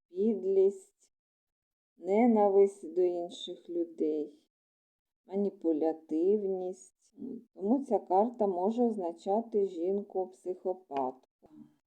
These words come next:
Рицар мечів. Карта. Ну, мечі, вони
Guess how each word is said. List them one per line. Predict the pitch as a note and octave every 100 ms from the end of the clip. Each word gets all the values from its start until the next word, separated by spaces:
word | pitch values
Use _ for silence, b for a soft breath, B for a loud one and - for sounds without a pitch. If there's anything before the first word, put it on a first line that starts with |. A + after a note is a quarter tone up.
| _ _ _ _ _ _
Рицар | G3+ C4+ A#3+ B3 - E3+
мечів. | E3 D#3+ E3 - - - - - _ -
Карта. | B3 C#4+ - G3+ G#3 - _ _ _ _ _ _ _ _ _ _ _ _ _ _ -
Ну, | A3+ E4
мечі, | A#3 A3+ - C4+ C4+ B3+ B B
вони | F3 D#3 F#3+ F#3+ G3 F3 C#3+